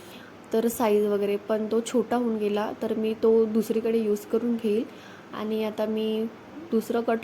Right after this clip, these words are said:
केलं आणि ते लावून घेत आहे सेलोटेपने. तर actually इथे जे आहे ते माझ्याकडे ट्रान्सपरंट सेलोटेप नव्हती, तर मी तिथे ब्लॅक सेलोटेप यूज केली, पण तुम्ही ट्रान्सपरंटच यूज करा, कारण ही जी आहे ना ते काही वेळानंतर निघून जाते. आता माझ्याकडे सध्या अव्हेलेबल नव्हती म्हणून मी ती यूज केली.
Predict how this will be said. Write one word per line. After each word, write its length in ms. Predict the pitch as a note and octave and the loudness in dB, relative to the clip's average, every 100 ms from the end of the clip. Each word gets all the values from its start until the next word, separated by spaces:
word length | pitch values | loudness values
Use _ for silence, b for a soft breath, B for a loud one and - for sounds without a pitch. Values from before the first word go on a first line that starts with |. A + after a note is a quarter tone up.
| - | 2
केलं 260 | A#3+ G#3+ - - | 4 4 0 -4
आणि 160 | A3 | -2
ते 200 | A3+ A3+ | 0 2
लावून 240 | G#3 F#3+ F#3+ | 2 0 -2
घेत 100 | F#3 | 0
आहे 100 | F#3+ | -2
सेलोटेपने. 580 | G#3 F#3+ F3+ F3 - F3+ | 0 0 0 -2 -4 -4
तर 140 | G#3+ | -4
actually 360 | G#3+ G#3+ - B3 | -2 -4 -4 -4
इथे 220 | A#3+ A#3 | -2 -2
जे 180 | A#3 A#3+ | 0 0
आहे 160 | A3+ G#3+ | 0 0
ते 180 | A3 A3+ B B B - | 0 0 B B B -2
माझ्याकडे 300 | A3+ A3 A#3+ | 0 4 2
ट्रान्सपरंट 540 | B3 A#3 G#3+ - A#3 | 2 -2 -2 0 0
सेलोटेप 460 | A#3+ A#3+ A3+ A3+ A3+ | 2 0 2 0 2
नव्हती, 440 | C4 B3+ A#3 A3 A#3 B B B - | 4 4 2 -2 -2 B B B -4
तर 100 | A#3 | 0
मी 160 | A#3+ A#3 | 0 0
तिथे 200 | A#3+ B3+ | 2 2
ब्लॅक 320 | A#3 A3 G#3+ | 4 4 2
सेलोटेप 380 | - A3 G#3+ G#3 | 0 0 0 0
यूज 140 | G3 | -2
केली, 220 | - F#3+ | -2 -4
पण 160 | G3+ A3 | 0 -2
तुम्ही 220 | A#3 A#3+ | 0 -2
ट्रान्सपरंटच 760 | A#3+ A3+ G#3+ - A3 A3+ B3 B3 | -2 -4 -6 -2 0 0 -2 0
यूज 160 | A#3 | -2
करा, 260 | A3+ A3 A3+ | 0 0 0
कारण 360 | A3+ A#3 A#3+ B3+ | 0 -2 0 0
ही 160 | A#3+ A#3 | 0 0
जी 180 | A3+ C4 | 2 2
आहे 120 | B3 | 2
ना 100 | A#3 | 0
ते 60 | C4 | -4
काही 300 | B3+ A3+ G3+ | -2 -2 0
वेळानंतर 400 | G#3+ A3+ G#3+ A#3+ | 0 -2 -4 -2
निघून 300 | A#3+ G#3+ C4 | 0 0 0
जाते. 320 | C4 A3+ A3+ A3+ B B - | 0 2 0 0 B B -8
आता 160 | A3+ | -2
माझ्याकडे 360 | A3+ A3+ A3+ A3+ | 0 2 2 0
सध्या 300 | B3 A3 A#3 | 0 2 4
अव्हेलेबल 320 | A3 G#3+ A3+ | 6 6 6
नव्हती 540 | B3 C4+ C#4 - B3+ F#4+ | 4 4 4 2 0 2
म्हणून 340 | C4+ A3 A3 | 2 2 0
मी 100 | A3 | -2
ती 200 | A3 B3 | -2 0
यूज 240 | B3+ A3+ | 4 4
केली. 360 | A3+ - G#3 A#3 | 2 0 2 2